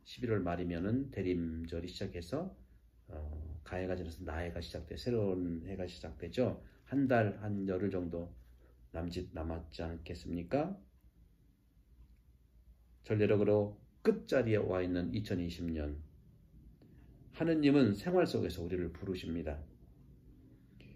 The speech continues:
지금 우리는 지난 세월에 대해서 우리가 숙고하고 반성, 성-, 성찰하고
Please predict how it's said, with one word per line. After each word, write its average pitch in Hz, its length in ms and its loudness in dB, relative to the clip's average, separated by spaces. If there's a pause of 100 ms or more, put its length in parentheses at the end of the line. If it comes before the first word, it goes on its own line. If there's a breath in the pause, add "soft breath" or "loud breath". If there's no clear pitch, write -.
(180 loud breath)
지금 160 460 4
우리는 92 580 2 (220)
지난 170 400 4
세월에 127 440 2
대해서 85 720 -2 (500)
우리가 87 340 -6
숙고하고 98 720 -4
반성, 92 400 0
성-, 143 360 -2
성찰하고 80 920 -4